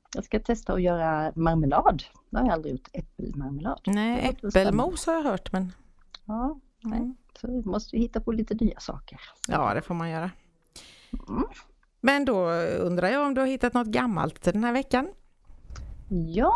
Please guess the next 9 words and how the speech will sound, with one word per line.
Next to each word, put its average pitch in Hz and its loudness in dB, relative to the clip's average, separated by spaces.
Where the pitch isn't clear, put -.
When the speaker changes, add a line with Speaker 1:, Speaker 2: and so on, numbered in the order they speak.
Speaker 1:
jag 302 4
har 302 6
funderat 277 6
på 185 8
lite 202 4
det 226 10
här 202 10
med 170 6
frisyrer. 202 6